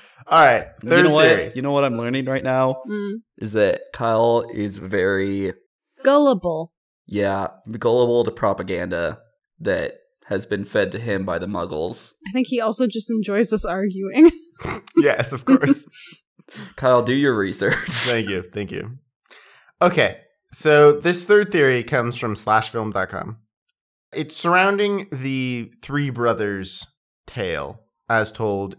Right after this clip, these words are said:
Speaker 1: in Harry Potter and the Deathly Hallows Part One.
Speaker 2: The wee three brothers.
Speaker 1: Yes.
Speaker 2: The Scottish tale.
Speaker 1: Do, do one of you wanna do a quick summarization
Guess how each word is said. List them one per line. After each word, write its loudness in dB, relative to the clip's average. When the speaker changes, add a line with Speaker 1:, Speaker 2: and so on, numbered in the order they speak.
Speaker 1:
in -8
Harry -6
Potter -4
and -8
the -8
Deathly -10
Hallows -12
Part -12
One. -14
Speaker 2:
The -2
wee -2
three 0
brothers. 2
Speaker 1:
Yes. -12
Speaker 2:
The -10
Scottish -4
tale. -2
Speaker 1:
Do, 2
do -4
one 4
of 0
you 0
wanna 4
do 2
a 4
quick -2
summarization -2